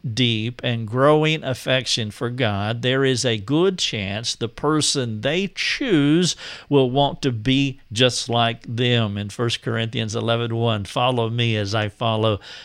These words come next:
Christ." The couple will lead each other into mutual maturing affection for Christ if that is at the top of their list.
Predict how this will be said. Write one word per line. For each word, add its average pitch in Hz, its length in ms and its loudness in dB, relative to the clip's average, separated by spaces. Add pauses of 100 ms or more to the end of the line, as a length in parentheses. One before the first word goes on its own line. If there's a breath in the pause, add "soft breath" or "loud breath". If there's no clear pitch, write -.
(140 loud breath)
Christ." 107 760 0 (340 loud breath)
The 127 140 2
couple 170 640 2
will 127 260 4
lead 156 540 2
each 147 340 4 (120)
other 117 420 0
into 123 720 -2
mutual 151 960 2
maturing 139 1040 -2
affection 120 760 -2
for 107 180 -4
Christ 123 680 0 (260 loud breath)
if 143 220 4
that 143 340 6
is 123 160 2
at 117 160 2
the 120 100 -4
top 117 400 -4
of 104 140 -4
their 107 220 0
list. 104 680 -2